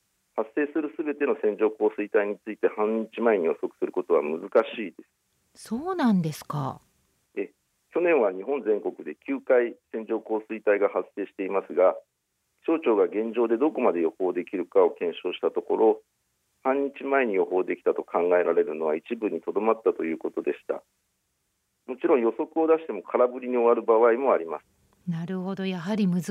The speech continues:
Speaker 2: しいんですね。
Speaker 1: そうですね。冒頭でお話ししたように、発生地域をより細かく予測することも課題です。注意の呼びかけは、地域を都道府県単位、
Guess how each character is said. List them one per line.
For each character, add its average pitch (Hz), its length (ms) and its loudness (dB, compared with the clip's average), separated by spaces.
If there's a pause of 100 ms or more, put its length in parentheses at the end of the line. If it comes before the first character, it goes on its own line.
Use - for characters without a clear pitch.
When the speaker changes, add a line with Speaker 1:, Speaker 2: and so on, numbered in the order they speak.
(160)
Speaker 2:
し - 120 -10
い 339 100 -6
ん 349 60 -4
で 262 80 0
す - 120 -6
ね。 214 520 4 (640)
Speaker 1:
そ 113 100 0
う 107 40 0
で 107 160 -2
す - 60 -18
ね。 110 400 0 (480)
冒 135 140 -2
頭 151 240 -2
で 143 140 4
お 135 80 2
話 139 300 0
し 127 180 -14
し - 60 -20
た 131 80 4
よ 127 180 4
う 107 40 -2
に、 98 220 -6 (380)
発 107 200 -4
生 143 120 -2
地 147 160 -10
域 113 160 -4
を 90 40 2
よ 95 120 0
り 101 120 -2
細 127 260 -4
か 156 120 -2
く - 160 -6
予 90 80 0
測 - 160 -8 (100)
す 101 80 -4
る 95 60 -6
こ - 140 -8
と 104 80 -2
も 87 100 -4
課 - 160 -4
題 80 180 0
で 78 120 -6
す。 - 60 -20 (840)
注 180 160 4
意 165 100 -2
の 117 80 -4
呼 104 140 -2
び 98 120 -10
か 104 120 0
け 98 160 -4
は、 107 200 2 (340)
地 156 100 4
域 139 180 0
を 101 80 4
都 104 140 -4
道 120 180 4
府 - 140 -6
県 120 220 0
単 117 280 2
位、 - 120 -12